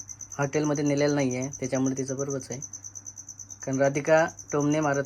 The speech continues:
आहे एक प्रकारचा, की तुम्ही खूप दिवस झाले हॉटेलमध्ये जेवायला नेलेलं नाही आहे. टोमणा म्हणता येईल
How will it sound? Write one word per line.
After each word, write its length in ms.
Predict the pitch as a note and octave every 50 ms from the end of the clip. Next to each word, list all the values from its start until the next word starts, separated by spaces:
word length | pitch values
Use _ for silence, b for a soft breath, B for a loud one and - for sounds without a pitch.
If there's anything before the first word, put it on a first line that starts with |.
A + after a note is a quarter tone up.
| -
आहे 200 | C#3 C3 C3+ C3+
एक 140 | C3 C3 -
प्रकारचा, 560 | - C3 - C3 B2+ A#2+ - - C3 C3 C#3+ E3+ - - - - - - - - - - - -
की 60 | C3+ -
तुम्ही 460 | D3 C#3+ C#3+ C#3+ D3 C#3+ C#3+ D3+ F3+ G#3 - - - - - - - - - - - - -
खूप 180 | - - G3 F#3+
दिवस 300 | F3 F3+ F3 E3+ D3+ -
झाले 560 | D3 C3+ C3+ C3 C3 C#3+ E3 F3 - - - - - - - - - - -
हॉटेलमध्ये 640 | D3 D3 C#3 D3+ D3+ D3+ D3 C#3+ C3+ C#3 C#3+ D3+ D#3+ - - - - -
जेवायला 380 | C#3+ C#3 C3+ C3+ C3+ C3+ C#3
नेलेलं 460 | C3+ C3+ C3+ C3 C3 B2+ C3 C3 B2+
नाही 220 | B2+ B2+ B2 B2 B2
आहे. 360 | A#2 - - - - - - - - - - - - - - - - - - - - - - - - - - - - - - - - - - - - - - - - - - - - - - - - - - - - - - - - - - - - - - - - - - - - - - - - -
टोमणा 280 | - C#3 C#3 C#3+ D3+ D#3
म्हणता 240 | E3 D#3+ D#3 E3+ E3
येईल 220 | D#3+ D#3+ E3 E3